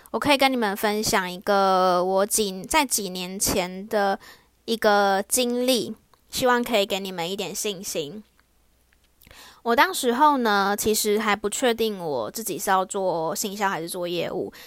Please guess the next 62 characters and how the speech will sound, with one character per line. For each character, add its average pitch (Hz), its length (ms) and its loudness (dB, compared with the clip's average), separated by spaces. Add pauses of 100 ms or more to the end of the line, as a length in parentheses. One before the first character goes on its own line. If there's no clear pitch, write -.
(120)
可 220 120 0
是 226 80 -2
我 269 160 4
在 226 160 4
写 202 280 0
履 156 100 -4
历 190 160 2
的 170 80 2
时 - 140 -4
候， 202 180 4
当 185 140 2
然 147 100 -4
就 175 100 -8
是 170 120 -2
分 127 200 -6
开 - 240 -8
写， - 320 -6
所 - 160 -4
以 220 200 2
我 196 120 2
有 208 160 2
成 185 240 -8
功 208 240 -4
进 208 300 -4
了， 151 240 0 (540)
呃， 175 360 -4
不 302 140 -2
同 262 180 -2
的 247 80 -2
公 208 240 -2
司 214 140 -8
的 175 100 0
面 175 280 -6
试。 - 360 -6 (460)
那 370 140 2
我 269 100 2
印 294 160 0
象 269 260 4 (580)
很 208 200 0
深 247 220 2
刻 277 180 2
的 220 140 4
是， 247 300 2
我 151 180 2
曾， - 240 -6
我 214 160 -2
那 285 100 2
时 240 160 -2
候 254 160 2
在 247 160 0
面 226 240 0
试 226 220 -2
一 196 100 -6
个 185 260 0 (120)
教 226 420 4
育 220 240 -4
产 - 420 -4
业 202 220 0
的 160 180 -4
行 185 300 -6
销 185 300 -2
职， - 400 -6